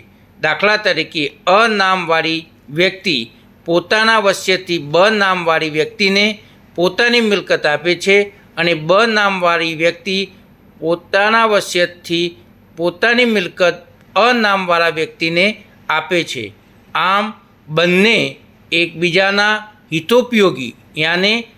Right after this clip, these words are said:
લાભાર્થી બને છે. મતલબ, અ અને બ વ્યક્તિ અરસપરસ મિલકતો વસિયતથી આપી શકે છે.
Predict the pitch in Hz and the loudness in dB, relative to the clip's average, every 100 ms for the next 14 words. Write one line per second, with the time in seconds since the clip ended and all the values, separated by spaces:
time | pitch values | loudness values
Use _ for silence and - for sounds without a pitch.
0 | _ - 131 143 151 156 190 190 226 247 | _ -10 -4 -2 0 0 0 0 -4 -4
1 | - _ 156 160 180 175 139 120 - _ | -14 _ -2 0 2 0 -2 -8 -10 _
2 | - _ 147 170 175 208 226 226 - - | -20 _ -6 -4 0 0 0 -4 -18 -20
3 | _ _ 170 214 220 175 175 165 165 214 | _ _ 0 2 2 2 0 -2 0 2
4 | 180 135 - _ _ - 160 175 - 185 | 2 -2 -8 _ _ -4 -2 -2 -2 -4
5 | - 170 240 240 190 160 151 - - - | 0 0 0 -2 0 2 0 -4 -18 -20
6 | _ _ 147 160 160 208 208 185 160 143 | _ _ -4 -4 0 -2 0 -2 0 -2
7 | - 165 - 175 226 262 - _ - 156 | 0 -4 -2 -2 -2 -4 -16 _ -6 -4
8 | 185 165 160 139 117 104 | -2 -2 -4 -4 -8 -10